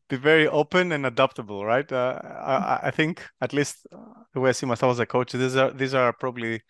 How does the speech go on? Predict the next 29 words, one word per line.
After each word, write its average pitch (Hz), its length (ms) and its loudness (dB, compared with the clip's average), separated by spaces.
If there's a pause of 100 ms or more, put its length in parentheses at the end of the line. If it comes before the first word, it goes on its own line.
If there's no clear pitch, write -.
(640)
the - 60 -2
most 127 280 0
important 123 340 0
things 127 160 -2
that 110 140 2
I 113 80 4
would 120 200 -4
like 104 460 0
to 113 100 -6
help 107 240 0
my 101 140 -4
clients 101 480 -2
achieve, 117 340 -6
you 123 100 -6
know, 107 240 -2
a 120 40 -4
lot 120 200 2
more 139 120 -6
curiosity, 117 720 -2 (840)
a 107 60 0
lot 120 180 -2
more 127 100 0
adaptability, 104 960 -6
and 104 160 -8
a 104 40 -4
lot 107 200 -6
more 101 120 -4
openness. 120 540 -8 (720)
Um, 107 500 -8